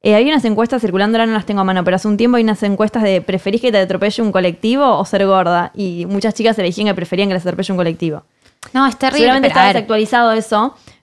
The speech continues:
Speaker 1: pero es muy, muy llamativo. Y, mm, la idea esta de, de la enfermedad, digamos, hay todo un imaginario que el gordo es alguien con ansiedad, que se la pasa de atracón en atracón, qué sé yo. Es muy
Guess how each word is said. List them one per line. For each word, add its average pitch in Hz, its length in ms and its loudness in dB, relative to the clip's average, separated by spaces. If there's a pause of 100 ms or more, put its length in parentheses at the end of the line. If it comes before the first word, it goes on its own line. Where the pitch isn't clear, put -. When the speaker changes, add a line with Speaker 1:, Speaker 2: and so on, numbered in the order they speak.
(120)
Speaker 1:
pero 190 560 4
es 190 280 -4
muy, 240 360 4
muy 220 240 2
llamativo. 220 640 2 (360)
Y, 240 200 4
mm, 233 260 4
la 233 160 2
idea 269 180 4
esta 311 220 0
de, 247 160 2
de 202 160 0
la 196 80 2
enfermedad, 214 640 2
digamos, 208 320 0
hay 240 120 0
todo 285 120 2
un 269 60 2
imaginario 247 540 2
que 226 260 0 (240)
el 202 120 4
gordo 233 160 4
es 233 120 -4
alguien 202 160 0
con 190 120 -2
ansiedad, 214 540 2
que 269 80 0
se 240 80 -2
la 190 100 2
pasa 208 200 0
de 196 60 2
atracón 202 240 -2
en 208 80 0
atracón, 233 380 -2
qué 370 120 -2
sé - 100 -18
yo. - 300 0
Es 392 180 -4
muy 381 160 2